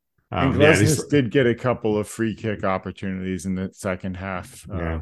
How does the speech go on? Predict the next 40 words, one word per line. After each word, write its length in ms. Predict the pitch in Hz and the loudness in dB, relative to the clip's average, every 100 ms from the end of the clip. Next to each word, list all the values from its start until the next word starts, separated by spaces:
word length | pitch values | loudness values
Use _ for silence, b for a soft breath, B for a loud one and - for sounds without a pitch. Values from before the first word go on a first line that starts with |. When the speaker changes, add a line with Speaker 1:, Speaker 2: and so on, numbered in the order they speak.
| - | -10
Speaker 2:
you 100 | - | -14
know, 60 | 87 | -12
just 220 | 95 95 | -10 -10
couldn't 200 | - 104 | -8 -8
quite 280 | - 98 95 | -6 -8 -8
get 180 | 92 92 | -10 -10
'em 100 | 92 | -8
on 180 | 95 87 | -8 -8
frame. 460 | 85 113 113 101 b b b | -2 0 2 0 b b b
Speaker 1:
Yeah. 220 | 87 85 | -4 0
Speaker 2:
But 100 | 110 127 | 4 8
yeah, 220 | 139 135 | 8 8
the 100 | 117 | 6
Union 340 | 123 131 127 | 6 6 4
ended 220 | 127 127 | 4 4
up 160 | 127 117 | 4 2
winning 280 | 127 127 123 | 0 0 0
that 140 | 120 | 0
one, 300 | 120 123 120 | 0 -2 0
one 200 | 117 120 | 0 0
nothing. 420 | 120 120 135 147 143 _ _ - | 0 0 -2 -6 -8 _ _ -2
Speaker 1:
And 180 | 104 120 | 4 4
you 60 | |
called 260 | - 135 160 | 6 6 6
that, 140 | 147 | 4
Paul. 360 | 123 120 - - | 4 4 4 -2
Congrats. 640 | 107 92 131 139 - - - | -2 2 2 2 -4 -10 -6
Speaker 2:
That's, 260 | 117 101 | -4 0
that's 20 | |
right. 200 | 104 123 | 4 6
I 120 | 107 101 | 6 4
got 180 | 110 | 2
that 180 | 117 113 | 2 2
one 160 | 110 104 | 2 0
prediction 480 | 98 92 90 95 90 | 0 -2 -2 -4 -4
right. 260 | 90 95 - | -2 -4 -6
Speaker 1:
Yeah. 440 | 110 107 117 87 - | -4 0 0 0 -6
So, 360 | - 98 92 92 | -6 -2 0 2
Speaker 2:
Um, 260 | 92 90 | 2 2
Speaker 1:
um, 120 | 82 | -4